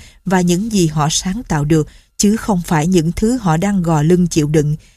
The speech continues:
thì ta sẽ có ngay những thi sĩ, những thi sĩ hân hoan. Trời mưa lâm thâm, bạn đang ở ngoài phố, bạn xòe ô, thế là đủ. Bạn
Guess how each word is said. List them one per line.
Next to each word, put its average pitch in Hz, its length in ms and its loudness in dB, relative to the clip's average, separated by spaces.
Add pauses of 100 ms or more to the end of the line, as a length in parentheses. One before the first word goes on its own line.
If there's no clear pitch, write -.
(200)
thì 160 160 2
ta 165 280 -2
sẽ 156 160 -2
có 214 220 -4
ngay 214 280 -2
những 165 240 2
thi 196 220 0
sĩ, 170 420 -2 (320)
những 180 300 2
thi 190 200 2
sĩ 165 400 0
hân 170 280 0
hoan. 165 260 -2 (1080)
Trời 165 160 4
mưa 185 320 2
lâm 190 260 2
thâm, 190 340 -4 (360)
bạn 175 320 2
đang 196 200 2
ở 156 160 0
ngoài 175 260 0
phố, 196 440 -4 (260)
bạn 175 140 2
xòe 180 340 -2
ô, 214 300 -2 (240)
thế 196 160 -2
là 214 180 -4
đủ. 151 380 -4 (360)
Bạn 156 160 0